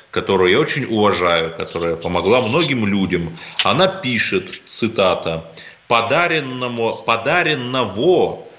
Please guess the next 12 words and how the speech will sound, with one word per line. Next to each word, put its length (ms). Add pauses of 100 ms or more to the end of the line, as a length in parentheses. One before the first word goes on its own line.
(100)
дурацкому 800
диктатору 720
Лукашенко", 920 (400)
это 240
цитата, 680 (320)
сотрудник 520
Арти, 400 (280)
дурацкий 480
диктатор 460
Лукашенко, 600
"миллиарда 720
долларов 540